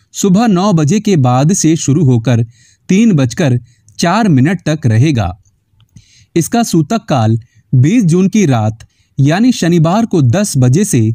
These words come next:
शुरू हो जाएगा। आपको बता दें, इस सूर्य ग्रहण के समय ग्रह और नक्षत्रों का ऐसा संयोग बनने जा रहा है जो पिछले पाँच सौ सालों में नहीं बना। ऐसे में खास तौर से सूर्य ग्रहण पर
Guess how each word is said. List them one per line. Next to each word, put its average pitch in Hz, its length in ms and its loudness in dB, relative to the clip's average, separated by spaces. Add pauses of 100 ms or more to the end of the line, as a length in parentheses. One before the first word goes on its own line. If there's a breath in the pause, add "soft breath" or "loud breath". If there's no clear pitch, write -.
(280 soft breath)
शुरू 214 340 0
हो 156 160 2
जाएगा। 113 460 0 (600)
आपको 208 400 -2
बता 117 320 0
दें, 107 200 0 (640)
इस 226 200 -2
सूर्य 208 260 0
ग्रहण 180 300 2
के 196 180 0
समय 117 460 0 (340 soft breath)
ग्रह 143 320 0
और 117 320 0 (300)
नक्षत्रों 202 640 -2
का 220 260 -4
ऐसा 160 340 -2
संयोग 143 560 0
बनने 117 320 2
जा 107 240 0
रहा 113 260 0
है 120 200 0 (420 soft breath)
जो 202 240 2
पिछले 196 380 0
पाँच 147 320 0
सौ 208 120 0
सालों 120 320 0
में 202 120 2
नहीं 127 260 2
बना। 104 360 0 (600 soft breath)
ऐसे 185 280 0
में 233 140 2
खास 156 420 -2
तौर 151 240 0
से - 160 -2 (500 soft breath)
सूर्य 233 380 2
ग्रहण 185 280 2
पर 120 240 -4